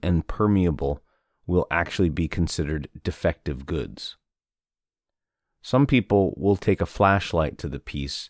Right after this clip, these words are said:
they're appraising in order to inspect the texture of the jade at its surface. In this inspection, you want to look for thread-like lines and strands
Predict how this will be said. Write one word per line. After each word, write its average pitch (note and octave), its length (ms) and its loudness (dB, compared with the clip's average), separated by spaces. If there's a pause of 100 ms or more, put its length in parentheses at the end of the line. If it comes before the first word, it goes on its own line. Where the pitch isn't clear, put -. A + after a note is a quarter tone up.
(140)
they're F2 200 0
appraising D2 580 -4
in F2 100 -2
order F2+ 240 -2
to F2 140 0
inspect E2 540 -4
the E2+ 60 -10
texture - 720 -8
of C#2 200 -8
the C#2+ 100 -6
jade C#2 520 -6
at C#2+ 120 -8
its - 180 -10
surface. - 600 -6 (880)
In G2+ 100 4
this A#2 180 4
inspection, A2 720 2
you E2+ 120 0
want G2+ 160 4
to A#2+ 40 2
look A2+ 240 0
for G2 480 2
thread-like G#2 720 2
lines D2+ 600 -2
and F2 180 -2
strands D#2 760 -2